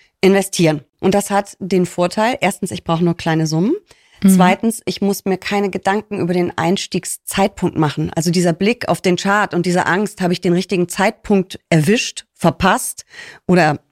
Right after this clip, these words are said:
Speaker 1: wird's jetzt gerade der falsche Zeitpunkt? Den muss ich nicht haben. Also die Angst brauche ich nicht,
Speaker 2: Richtiger
Speaker 1: weil
Speaker 2: Zeitpunkt heißt in dem Moment einfach, wenn die Kurse gut waren oder außerhalb von Krisen oder was auch immer.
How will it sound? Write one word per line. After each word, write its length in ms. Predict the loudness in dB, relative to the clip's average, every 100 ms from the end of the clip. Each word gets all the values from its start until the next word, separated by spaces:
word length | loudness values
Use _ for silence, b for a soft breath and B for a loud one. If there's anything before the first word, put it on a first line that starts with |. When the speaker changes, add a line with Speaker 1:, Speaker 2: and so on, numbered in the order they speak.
| _
Speaker 1:
wird's 340 | 0 0 0 -4
jetzt 160 | -4
gerade 200 | -2 0
der 100 | 0
falsche 380 | 0 0 0 -4
Zeitpunkt? 520 | -2 -2 0 0 0 b b b b 0
Den 160 | 2
muss 160 | 2 0
ich 120 | -2
nicht 160 | -4 -2
haben. 220 | -4 -2
Also 140 | -4
die 60 | -2
Angst 220 | -2 -4
brauche 240 | 0 0
ich 120 | 0 0
nicht, 300 | -2 -2 2
Speaker 2:
Richtiger 320 | 4 6 2
Speaker 1:
weil 100 | 0
Speaker 2:
Zeitpunkt 420 | -2 -2 0 -2
heißt 200 | 0 -2
in 100 | 0
dem 100 | 0
Moment 320 | 0 0 0
einfach, 380 | -2 -4 -4 -4
wenn 220 | 0 0
die 100 | 0
Kurse 380 | -4 -2 0 0
gut 260 | 0 -2 0
waren 260 | -2 -2
oder 420 | -2 -2 -2 -2 -4
außerhalb 440 | -2 -2 0 -2 -2
von 160 | -2
Krisen 400 | -2 0 0 0
oder 220 | -4 -4 -8
was 160 | -8
auch 80 | -6
immer. 300 | -2 -2 -4